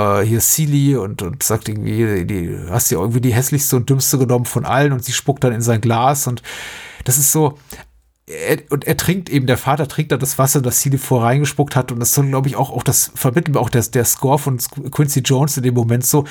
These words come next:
einfach so ein triumphaler Moment sein. Aber im Englischen sagt er, äh, „Something rings hollow“, also etwas en-, entfaltet nicht, glaub ich, die Wirkung in dem Moment, die es haben sollte, weil, äh, so, soweit ich mich erinnern kann, haben wir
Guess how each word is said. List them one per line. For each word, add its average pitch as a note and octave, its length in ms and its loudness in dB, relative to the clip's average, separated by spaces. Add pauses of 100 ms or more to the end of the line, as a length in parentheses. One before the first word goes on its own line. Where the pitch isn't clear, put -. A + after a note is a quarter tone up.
(220)
einfach C#3 160 0
so C#3+ 120 2
ein C#3+ 40 2
triumphaler C#3 720 2
Moment C#3 360 0
sein. A2 300 0 (1000)
Aber C3+ 460 0 (580)
im B2+ 140 0
Englischen D#3+ 280 2
sagt C#3+ 220 2
er, C3 300 2
äh, C#2+ 360 -10
„Something C#3+ 400 0
rings C#3 380 2
hollow“, B2 480 0
also A#2 260 2
etwas - 400 0
en-, G#2+ 380 -6
entfaltet D3 500 0
nicht, D3 120 -4
glaub C#3 140 4
ich, C3+ 80 0
die A2 220 0
Wirkung D3+ 300 0
in C3 80 0
dem B2+ 120 4
Moment, C3+ 240 0
die B2+ 60 -4
es - 160 -4
haben D3 240 2
sollte, C3+ 440 2
weil, C3+ 140 4
äh, C3+ 40 -4 (1000)
so, C3+ 280 2
soweit C3+ 360 2
ich - 160 -4
mich G3 120 0
erinnern C#3 360 2
kann, C#3 240 2
haben C#3+ 140 2
wir C#3 220 2